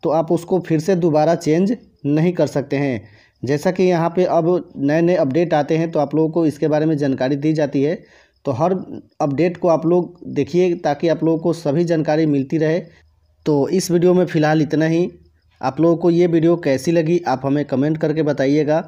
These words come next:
और पोषण ट्रैकर ऐप से regarding कोई भी क्वेश्चन हो तो उसके बारे में भी आप लोग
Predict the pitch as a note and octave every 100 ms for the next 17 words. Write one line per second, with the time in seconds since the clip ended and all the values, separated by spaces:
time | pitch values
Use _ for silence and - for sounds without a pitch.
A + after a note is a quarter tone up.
0 | - _ - - _ D3 C#3+ D#3+ E3 G3+
1 | G3 E3 D#3+ E3 E3 E3 D#3 D3 E3 D#3+
2 | D#3+ E3 F3 D#3 C3 E3 D#3+ D#3+ F3+ -
3 | _ _ D#3+ D#3 - F#3 F3 D#3+ D#3+ C#3+
4 | C#3+ C3+ E3+ A3+